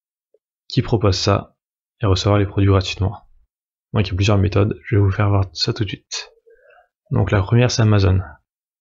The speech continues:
Donc dans la barre de recherche, vous tapez France Review Amazon ou avis Amazon France, enfin un truc comme ça.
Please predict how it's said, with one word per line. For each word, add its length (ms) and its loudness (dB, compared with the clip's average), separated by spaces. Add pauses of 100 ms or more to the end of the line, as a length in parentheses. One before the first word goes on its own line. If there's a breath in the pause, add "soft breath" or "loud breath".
(360)
Donc 360 -2
dans 240 0
la 120 2
barre 160 0
de 80 -2
recherche, 680 -2 (2000)
vous 140 0
tapez 280 0
France 420 0
Review 420 2
Amazon 600 2 (180)
ou 280 0
avis 540 2
Amazon 460 4
France, 420 0
enfin 200 -4
un 60 -2
truc 140 -12
comme 160 -2
ça. 320 -4